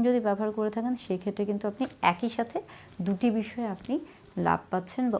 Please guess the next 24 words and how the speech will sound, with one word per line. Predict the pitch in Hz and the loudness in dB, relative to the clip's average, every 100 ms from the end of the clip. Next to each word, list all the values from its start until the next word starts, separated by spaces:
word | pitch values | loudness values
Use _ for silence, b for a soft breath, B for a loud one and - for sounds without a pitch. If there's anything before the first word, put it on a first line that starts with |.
| - | -2
উপকার | 175 156 160 156 | -4 -2 -2 -4
পাচ্ছেন। | 160 - 165 - - | -6 -6 -6 -4 -4
অর্থাৎ | - 226 - | -2 -6 -2
সহবাসের | 196 185 185 208 208 | 0 0 -2 -4 -4
ক্ষেত্রে | 220 226 - 226 | -4 -4 -2 2
এই | 262 277 | 2 2
যে | 311 302 | 0 0
ছোট | 214 208 | 0 0
ছোট | 208 208 170 | 0 -2 -2
বিষয়গুলি | - 170 170 180 170 | -4 -2 0 -2 0
রয়েছে, | 147 - - 202 | -2 -4 -6 -6
এই | 196 | -6
প্রত্যেকটি | 220 - 262 262 220 156 | -8 -4 -4 -2 -2 -2
বিষয়কে | 151 - - 320 B B - 190 | -4 -4 -2 -4 B B -2 4
গুরুত্ব | 202 202 160 | 4 4 0
দেওয়া | 127 131 143 | 0 0 -4
উচিত। | - - - - _ _ - | -10 -12 -14 -20 _ _ 0
আরেকটা | 214 220 262 | 0 2 -2
গুরুত্বপূর্ণ | 247 247 247 262 240 | -2 -4 -2 0 0
বিষয় | 233 254 233 | 0 0 0
হচ্ছে | 247 262 - | -2 -4 0
সহবাসের | 208 190 202 226 | 2 2 2 0
ক্ষেত্রে | 226 226 208 | -2 -2 2
বলা | 165 | 4